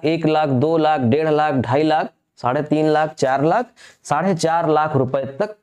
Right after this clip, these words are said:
कोई भी व्यक्ति एक खाता खुलवा करके उसमें जमा कर सकता है। अब जब जमा कर देते हैं तो होता क्या है, तो एक हजार आप जमा करते हैं या फिर साढ़े चार लाख जमा करते हैं, दोनों पर जो ब्याज मिलता है वो मिलता है साढ़े, अ, छह दशमलव छह परसेंट वार्षिक।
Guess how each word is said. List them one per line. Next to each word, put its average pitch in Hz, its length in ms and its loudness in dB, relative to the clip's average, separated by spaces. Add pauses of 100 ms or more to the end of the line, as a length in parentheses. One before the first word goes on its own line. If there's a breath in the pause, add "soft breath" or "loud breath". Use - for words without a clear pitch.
कोई 175 220 2
भी 143 180 2
व्यक्ति 139 460 0 (440 loud breath)
एक 262 240 -2
खाता 147 280 -2
खुलवा 123 320 0
करके 113 300 0
उसमें 135 340 0
जमा 110 240 0
कर 92 140 -2
सकता 85 360 -6
है। 78 220 -12 (760)
अब 214 180 -4
जब 208 160 0
जमा 190 280 0
कर 190 200 0
देते 131 280 -2
हैं 196 340 -2
तो 185 80 2
होता 160 320 0
क्या 185 220 0
है, 185 200 -2 (280 loud breath)
तो - 60 -20 (100)
एक 247 200 0
हजार 196 240 2
आप 190 140 2
जमा 156 260 2
करते 131 300 -2
हैं 190 360 0
या 165 200 2
फिर 226 140 -2
साढ़े 190 260 -2
चार 156 280 0
लाख 107 160 2
जमा 98 260 0
करते 95 300 -2
हैं, 87 280 -6 (500)
दोनों 175 460 0
पर 254 180 -2
जो 185 160 0
ब्याज 160 420 0
मिलता 127 360 0
है 170 180 0
वो 180 180 2
मिलता 170 340 0
है 190 200 0
साढ़े, 170 440 -2
अ, 135 200 -2
छह 208 240 -2
दशमलव 185 420 0
छह 165 280 -4
परसेंट 156 460 -2
वार्षिक। 95 540 -2